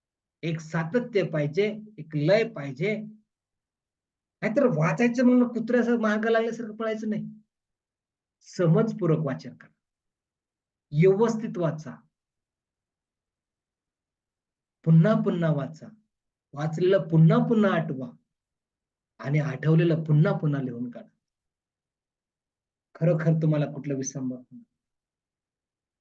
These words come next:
आणि याच्यासाठी तुम्हाला काय करावं लागेल? छानपैकी वाचन करावं लागेल. झालं वाचनाचं,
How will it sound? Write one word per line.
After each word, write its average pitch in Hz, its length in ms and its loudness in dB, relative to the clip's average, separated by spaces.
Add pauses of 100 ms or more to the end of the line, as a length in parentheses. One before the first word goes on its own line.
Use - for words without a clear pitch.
(260)
आणि 151 140 -2
याच्यासाठी 220 480 2
तुम्हाला 226 280 4
काय 226 140 0
करावं 240 200 2
लागेल? 247 300 2 (1700)
छानपैकी 170 460 -4
वाचन 156 440 -2
करावं 151 220 -4
लागेल. 127 260 -10 (260)
झालं 202 220 0
वाचनाचं, 196 680 -2